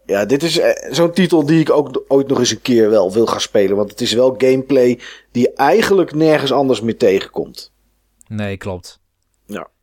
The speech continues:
Speaker 2: En ook de community heeft zoveel coole levels gemaakt en nieuwe game modes. Ik bedoel, Tower Defense is ooit volgens mij begonnen met StarCraft.
Speaker 1: Oké.
Speaker 2: Als ik me niet vergis.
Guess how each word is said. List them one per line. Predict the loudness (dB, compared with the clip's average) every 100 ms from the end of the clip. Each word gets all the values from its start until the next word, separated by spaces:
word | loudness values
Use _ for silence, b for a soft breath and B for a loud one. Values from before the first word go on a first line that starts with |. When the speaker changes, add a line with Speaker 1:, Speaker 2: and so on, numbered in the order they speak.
| _ _
Speaker 2:
En | -12 -4
ook | -2 -2
de | -6 -6
community | -4 -2 -2 -4
heeft | -6 -6 -8
zoveel | -4 0 -2 -2 -4 -4
coole | -4 -4 -2
levels | 0 -2 -4 -12
gemaakt | -10 -8 -8 -8 -6
en | -6 -4
nieuwe | -4 -4 -6 -4
game | -4 -4
modes. | -4 -4 -4 -6 -16 -20 _ _ _
Ik | _
bedoel, | -12 -6
Tower | -4 0 0
Defense | -2 -4 -4 -2 -4
is | -6
ooit | -4 -4 -4
volgens | -6 -6 -6
mij | -6 -6
begonnen | -6 -4 -2 -2
met | -4 -6
StarCraft. | -4 -4 -4 -10 -12 -12 -12 -14 -16 _ _ _ _ -2
Speaker 1:
Oké. | 0 2 2 2
Speaker 2:
Als | -2
ik | -8
me | -6
niet | -6 -6
vergis. | -8 -6 -6 -8 -12